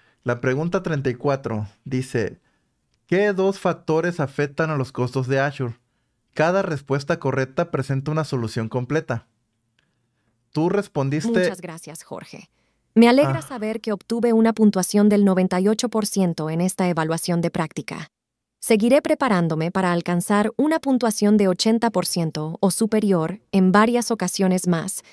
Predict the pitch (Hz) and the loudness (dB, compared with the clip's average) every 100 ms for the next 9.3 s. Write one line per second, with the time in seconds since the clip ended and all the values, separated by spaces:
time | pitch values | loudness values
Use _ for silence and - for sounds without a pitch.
0 | _ - 208 196 214 196 202 214 226 220 | _ 0 2 4 2 4 4 6 4 4
1 | 196 180 208 214 208 208 202 190 170 156 | 2 2 2 2 4 4 2 0 -2 -2
2 | 147 151 160 160 151 - 147 147 160 151 | -4 -6 -4 -4 -4 -4 -4 -6 -8 -10
3 | _ _ _ - 196 190 190 190 - 180 | _ _ _ 6 6 6 6 4 2 0
4 | 175 180 185 - 170 175 170 160 160 - | 4 4 4 2 0 2 2 0 0 2
5 | 185 - 160 180 - 202 - 180 - 214 | 2 0 -6 -4 0 0 2 0 2 2
6 | 208 202 185 165 165 165 156 160 156 151 | 2 0 -2 0 0 -2 -4 -6 -6 -6
7 | 151 170 - _ _ _ _ _ - 170 | -6 -8 -10 _ _ _ _ _ -6 -2
8 | 175 170 165 185 160 160 156 151 156 139 | 0 0 -2 -4 -4 -4 -6 -6 -6 -8
9 | - 147 143 | -10 -14 -14